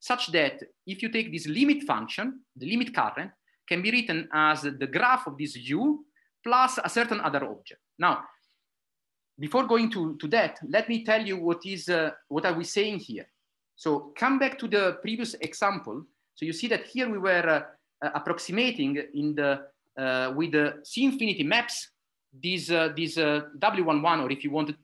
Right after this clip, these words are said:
B V map, okay? So, uh, when you do that,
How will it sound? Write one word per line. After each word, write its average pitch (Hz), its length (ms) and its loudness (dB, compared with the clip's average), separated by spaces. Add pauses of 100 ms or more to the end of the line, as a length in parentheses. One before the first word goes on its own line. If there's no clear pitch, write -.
B 123 420 -6
V 156 120 -4
map, 131 240 -4 (420)
okay? 285 260 0 (640)
So, 185 720 0
uh, 139 60 -6
when 220 200 2
you 277 100 6
do 269 160 2
that, 135 300 0